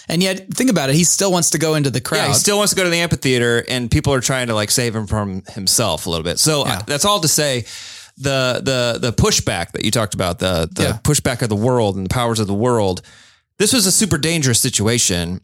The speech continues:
Speaker 2: And it's not just like, "Eh, we disagree," but it was like,
Speaker 1: Yeah.
Speaker 2: his life was in
Speaker 1: Yeah.
Speaker 2: danger.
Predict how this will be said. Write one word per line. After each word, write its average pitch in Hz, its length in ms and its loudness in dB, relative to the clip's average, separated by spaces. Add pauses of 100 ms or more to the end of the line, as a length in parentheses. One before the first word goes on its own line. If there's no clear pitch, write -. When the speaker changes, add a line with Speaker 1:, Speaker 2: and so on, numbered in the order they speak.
(120)
Speaker 2:
And 120 80 0
it's 120 120 2
not 147 160 0
just - 200 2
like, 98 420 -2 (300)
"Eh, 220 220 4
we 220 100 4
disagree," 180 560 2
but 107 160 0
it 131 60 0
was 113 100 2
like, 104 320 0 (380)
Speaker 1:
Yeah. 143 120 0
Speaker 2:
his 113 140 2
life 113 280 0
was 90 120 0
in 85 120 -4
Speaker 1:
Yeah. 67 80 -2
Speaker 2:
danger. - 280 -4